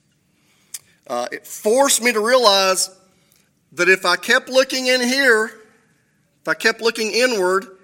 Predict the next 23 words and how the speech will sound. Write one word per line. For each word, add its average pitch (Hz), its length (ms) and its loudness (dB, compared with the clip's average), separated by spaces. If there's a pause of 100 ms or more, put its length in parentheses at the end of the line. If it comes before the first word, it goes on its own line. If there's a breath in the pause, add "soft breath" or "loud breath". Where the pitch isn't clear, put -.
(340 soft breath)
you 156 100 -8
know, 165 220 -2
the 156 100 -10
world 180 300 -4
says, 156 160 -6
"Be 156 140 -14
true 196 260 -8
to 214 60 -12
yourself, 233 800 -2 (840)
work, - 380 -10
uh, 139 380 -4 (160)
uh, 127 220 -4 (220)
operate 190 380 0
according 233 300 -4
to 226 80 -6
your 233 100 -4
feelings." 220 720 -2 (760 soft breath)
But 175 140 0
for 185 140 -4
me, 233 640 -2
looking 220 400 -4
in 220 200 0
here 202 680 -2